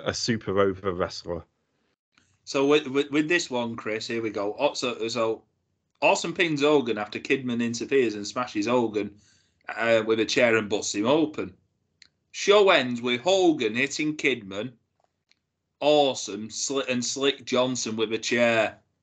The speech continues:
Speaker 1: Hmm.
Speaker 2: A fan with a Sting mask <laughs> gets in, gets in the ring and just goes, "Oh shit, oh shit," gets
Speaker 1: Oh
Speaker 2: taken
Speaker 1: my.
Speaker 2: out by security. And then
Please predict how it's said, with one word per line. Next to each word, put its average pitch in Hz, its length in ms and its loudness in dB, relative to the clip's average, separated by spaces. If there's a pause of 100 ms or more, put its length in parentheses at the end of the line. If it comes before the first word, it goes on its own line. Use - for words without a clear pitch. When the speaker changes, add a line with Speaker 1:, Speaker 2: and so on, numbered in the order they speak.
(120)
Speaker 1:
Hmm. 101 240 -2
Speaker 2:
A - 80 -4
fan 127 640 0 (240)
with 123 160 -4
a 127 40 2
Sting 180 420 2
mask - 640 -2 (300)
<laughs> - 260 -20 (140)
gets 175 400 -2
in, 156 320 2 (340)
gets 160 320 0
in 151 140 2
the 147 160 4
ring 113 540 2 (240)
and 120 100 -8
just 127 160 -6
goes, 123 340 0 (240)
"Oh 147 140 -2
shit, 151 380 -2
oh 151 180 2
shit," 147 420 2 (280)
gets 147 160 6
Speaker 1:
Oh - 60 8
Speaker 2:
taken - 140 8
Speaker 1:
my. - 120 8
Speaker 2:
out - 360 -10
by 135 100 -8
security. 143 920 2 (640)
And 135 180 -4
then 135 280 2